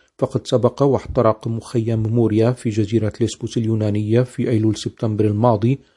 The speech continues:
ما أدى إلى دمار منشآت الاستقبال المختلفة والتي كانت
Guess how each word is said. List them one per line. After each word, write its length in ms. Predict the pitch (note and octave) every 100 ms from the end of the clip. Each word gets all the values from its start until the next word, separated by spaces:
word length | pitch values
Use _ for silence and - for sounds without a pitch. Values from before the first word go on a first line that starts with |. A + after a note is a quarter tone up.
| _ _ _ -
ما 140 | A#2+ -
أدى 240 | B2+ B2+
إلى 280 | C3+ A#2+ A2
دمار 440 | A2 G#2+ A#2 A#2
منشآت 540 | G#2+ G#2+ - A2+ A2 A2+
الاستقبال 520 | - - - A#2+ G#2+
المختلفة 760 | G#2 G#2 - G#2+ G#2 - A2+ - _ _ _ -
والتي 360 | A#2+ A2 -
كانت 400 | A2 B2 A2 A2